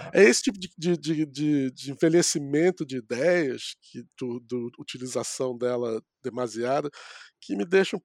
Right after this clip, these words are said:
Speaker 2: pouco, assim, s-, não, não gostando tanto do Rick and Morty como eu gostei no passado. Eu sei que a gente deve perder alguns ouvintes só de falar isso, porque a, a, os, os fãs de Rick and Morty são muitos, e eles,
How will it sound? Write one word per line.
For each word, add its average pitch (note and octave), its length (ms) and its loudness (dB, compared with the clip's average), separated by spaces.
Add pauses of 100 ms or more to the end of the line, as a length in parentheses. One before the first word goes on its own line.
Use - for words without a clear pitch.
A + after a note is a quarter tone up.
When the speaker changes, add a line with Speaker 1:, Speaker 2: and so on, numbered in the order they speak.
Speaker 2:
pouco, G#3 680 4
assim, F3+ 260 -4 (420)
s-, - 320 -18
não, F3 380 0
não F#3 220 4
gostando E3+ 460 2 (100)
tanto E3+ 280 4
do D3+ 80 -10
Rick D3+ 200 -2
and C#3+ 40 -6
Morty C3+ 320 -4
como C3+ 180 -6
eu C3+ 40 -4
gostei C#3 260 -4
no C3 80 -8
passado. B2+ 320 -4
Eu C#3+ 40 -2
sei F3+ 240 -2
que D#3 220 -4 (340)
a C#3 60 0
gente C#3+ 100 -2
deve D#3+ 180 8
perder D3+ 560 4 (260)
alguns C3 760 -6 (160)
ouvintes C3+ 600 -8
só C#3+ 160 -2
de D3 100 -6
falar C#3 320 2
isso, D3 260 -6
porque B2+ 220 -12
a, B2 120 -4
a, B2 240 -6 (120)
os, - 240 -16 (640)
os C3+ 120 -4
fãs E3 420 6
de C#3+ 100 -4
Rick C#3+ 240 0
and C3+ 40 0
Morty C3+ 400 -2
são C#3+ 220 -4
muitos, C3+ 720 -6
e B2 60 -4
eles, B2+ 320 -2